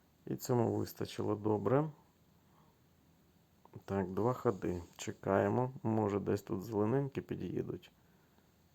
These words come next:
Давайте приберемо ці червоні. Так, б'є.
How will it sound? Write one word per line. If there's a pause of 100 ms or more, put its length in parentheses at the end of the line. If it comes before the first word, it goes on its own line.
(720)
Давайте
приберемо
ці
червоні. (3250)
Так,
б'є.